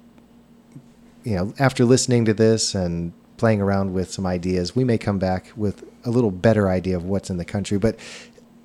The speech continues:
in the past, Thane and I have done this kind of thing on walks out in the neighborhood or whatever, just talking back and forth and throwing these ideas. Sometimes they're good, sometimes they're horrible.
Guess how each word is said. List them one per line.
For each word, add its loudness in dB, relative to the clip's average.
in 2
the 0
past, -2
Thane 0
and -4
I 0
have -6
done 2
this -2
kind -4
of -6
thing -4
on -4
walks 0
out -4
in -6
the -2
neighborhood 2
or 0
whatever, 0
just -2
talking -2
back 0
and -4
forth -4
and -6
throwing 4
these 2
ideas. -2
Sometimes 0
they're 4
good, 2
sometimes -2
they're -2
horrible. 0